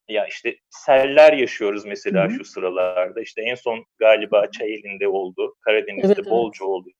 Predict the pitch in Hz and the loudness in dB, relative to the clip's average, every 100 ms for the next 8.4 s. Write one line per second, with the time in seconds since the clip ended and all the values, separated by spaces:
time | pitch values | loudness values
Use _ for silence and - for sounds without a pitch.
0 | - 113 - _ - - 190 196 190 165 | -6 -4 -4 _ -12 -2 0 2 0 0
1 | 175 170 165 156 160 - 175 175 175 156 | 2 2 2 -2 -2 2 6 6 4 0
2 | 156 170 202 - _ _ - 202 - - | -2 2 2 0 _ _ -6 -6 -6 -2
3 | 143 139 135 135 135 127 123 139 135 - | 4 4 6 4 6 4 0 -4 -4 -8
4 | _ - 123 110 113 113 110 131 185 - | _ -18 -6 -2 -2 -2 -6 -6 -10 -10
5 | _ - 120 127 208 156 165 190 185 156 | _ -2 2 4 4 0 0 -2 4 6
6 | 156 156 151 147 143 139 139 147 156 180 | 6 2 -2 0 0 -2 -4 -2 -4 -4
7 | - 135 151 147 139 117 107 107 - 107 | -4 -2 -2 -4 0 0 0 -4 -10 -12
8 | 107 _ 113 143 | -12 _ _ -12